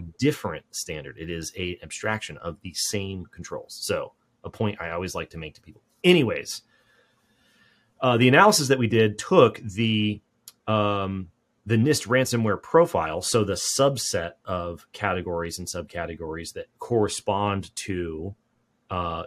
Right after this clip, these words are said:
dealing with ransomware, uh, across the life cycle of cybersecurity in an environment.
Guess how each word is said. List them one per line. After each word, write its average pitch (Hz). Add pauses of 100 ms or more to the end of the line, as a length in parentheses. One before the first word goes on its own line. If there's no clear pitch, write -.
(120)
dealing 117
with 101
ransomware, 85 (220)
uh, 87
across 90
the 90
life 87
cycle 90
of 85
cybersecurity 82
in 82
an 80
environment. 78